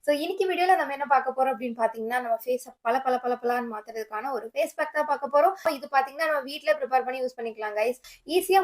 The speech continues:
மூணே மூணு இன்கிரிடியன்ட் வச்சு இந்த ஃபேஸ் பேக் எப்படி ப்ரிப்பேர் பண்றதுன்னு இந்த வீடியோல நம்ம பார்க்கலாம். And guys, வீடியோக்குள்ள போறதுக்கு முன்னாடி நீங்க இப்பதான் நம்ம சேனலை ஃபர்ஸ்ட் டைமா பாக்குறீங்க,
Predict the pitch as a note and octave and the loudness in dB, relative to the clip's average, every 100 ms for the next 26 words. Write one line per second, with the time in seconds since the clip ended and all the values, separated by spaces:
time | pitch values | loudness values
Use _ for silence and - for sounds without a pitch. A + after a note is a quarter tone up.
0 | D#4+ D#4 E4+ D#4 C#4+ C#4+ C#4 C#4 B3+ D#4+ | 6 4 4 4 2 2 0 2 0 0
1 | D#4 B3+ B3 B3 C4 C4+ C#4+ C4 G#3+ A3+ | -4 0 0 2 0 0 -2 -2 -4 -2
2 | A#3 B3 A#3+ A3+ G#3 G#3+ A3+ G4 A#4 - | -2 0 0 -2 -8 -8 -2 -2 -2 -10
3 | _ E4+ F4+ A3 F#3 C#4+ A#3 F#3+ F3 F#3 | _ -2 0 2 0 0 -2 -2 -4 -6
4 | F3 - _ _ - D4+ F4+ F#4 F#4 G4 | -10 -12 _ _ -4 4 4 4 2 4
5 | F4+ F4 D#4+ E4+ D#4+ D#4 D#4+ D4 C#4 C#4 | 4 6 6 4 0 0 0 -2 -4 -4
6 | C#4+ C#4 C#4 C4 D4+ D#4 D#4 D#4+ D#4+ D#4 | -4 -2 0 2 4 2 2 0 0 -2
7 | D#4+ D#4+ | -2 -4